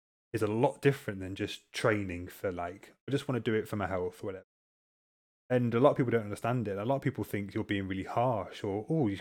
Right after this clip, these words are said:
shouldn't be like that with them," or, "You shouldn't do this, shouldn't do that." Uh, sometimes you have to get your point across to 'em. Like, if you wanna perform, you, this is how you've gotta do it.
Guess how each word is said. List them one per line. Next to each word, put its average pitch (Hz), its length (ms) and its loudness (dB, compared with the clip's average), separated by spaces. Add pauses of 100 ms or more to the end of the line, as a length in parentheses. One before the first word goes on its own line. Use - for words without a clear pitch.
shouldn't 113 280 -6
be 104 60 -4
like 104 200 0
that 107 160 -4
with 98 180 -8
them," 113 140 -2
or, 110 80 -2
"You 107 40 -4
shouldn't 117 240 -8
do 110 100 -2
this, 107 120 -4
shouldn't 104 180 -8
do 104 120 -6
that." 101 300 -6 (460)
Uh, 139 80 -4
sometimes 127 640 -2
you 135 120 2
have 170 180 -2
to 110 100 -4
get - 260 -2
your - 80 -6
point - 280 0
across - 360 -6
to 156 240 0
'em. 95 200 -4 (360)
Like, 120 120 -2
if 110 120 -6
you 180 120 2
wanna 208 180 2
perform, 123 680 2 (420)
you, 147 100 -4 (140)
this 170 200 2
is 175 100 2
how 151 120 2
you've 120 140 2
gotta 101 160 -2
do 156 240 2
it. 156 260 0